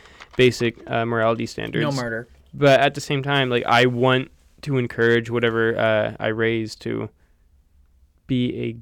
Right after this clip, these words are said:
Speaker 1: good and healthy person and
Speaker 2: Right.
Speaker 1: set a wonderful
Speaker 2: So
Speaker 1: example.
Speaker 2: just do good and healthy things around them, and then explain. Like, what I do with the food thing, I just explain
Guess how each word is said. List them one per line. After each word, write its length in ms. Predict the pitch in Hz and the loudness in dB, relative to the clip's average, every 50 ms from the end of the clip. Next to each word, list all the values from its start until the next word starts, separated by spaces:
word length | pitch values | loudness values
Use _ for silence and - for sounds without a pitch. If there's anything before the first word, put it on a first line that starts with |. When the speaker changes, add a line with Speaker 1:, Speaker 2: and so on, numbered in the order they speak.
| - | -8
Speaker 1:
good 300 | - 131 123 120 120 117 - | -2 0 0 0 0 -2 -4
and 140 | - 117 107 | -12 -14 -14
healthy 460 | 98 - 113 117 113 - - 117 107 | -12 -8 -6 -6 -6 -6 -6 -10 -10
person 500 | - - - 110 110 110 - - 135 131 - | -10 -8 -6 -4 -4 -4 -4 -6 -8 -8 -6
and 120 | 110 113 | -2 0
Speaker 2:
Right. 100 | 160 139 | 0 0
Speaker 1:
set 100 | 110 113 110 | 0 0 -2
a 60 | 107 | -4
wonderful 360 | 107 110 110 110 107 - - | -4 -4 -6 -6 -6 -6 -4
Speaker 2:
So 180 | - 151 151 143 | -2 0 0 0
Speaker 1:
example. 240 | 131 113 113 - 143 | -2 -4 -4 -4 -2
Speaker 2:
just 220 | 147 143 - - | -2 -2 -4 -6
do 280 | - 147 143 139 139 143 - _ _ _ | -4 -4 -4 -4 -4 -8 -14 _ _ _
good 240 | - 147 135 135 131 131 | -4 -2 0 0 0 -2
and 100 | 135 131 | -4 -6
healthy 280 | 120 135 120 - 135 120 | -6 -6 -6 -8 -8 -8
things 280 | 120 120 117 117 - | -8 -8 -8 -8 -8
around 280 | 120 104 107 104 107 110 | -6 -4 -4 -4 -4 -4
them, 300 | 113 120 143 170 175 - _ _ - | -6 -6 -6 -8 -10 -12 _ _ -12
and 160 | 131 131 127 127 | -10 -8 -6 -6
then 180 | 120 120 117 | -6 -4 -6
explain. 600 | 113 110 - - - - - 117 123 123 123 123 101 | -6 -6 -8 -10 -10 -8 -6 -4 -4 -4 -4 -6 -6
Like, 180 | 95 143 143 | -6 -6 -2
what 120 | 165 175 180 | 0 2 4
I 120 | 202 214 | 4 2
do 240 | 202 185 160 143 123 | 2 0 0 -2 -2
with 240 | 113 135 143 143 - | -2 -4 -4 -4 -4
the 120 | 156 120 | -6 -6
food 280 | - - 170 170 170 156 | -6 -4 -4 -4 -2 -2
thing, 160 | 156 135 113 | -2 -2 -2
I 160 | - 85 151 | -2 -2 -2
just 200 | 165 180 165 - | -2 -4 -6 -6
explain 480 | 131 - - - - 139 131 120 110 98 | -8 -8 -8 -8 -6 -6 -6 -6 -6 -8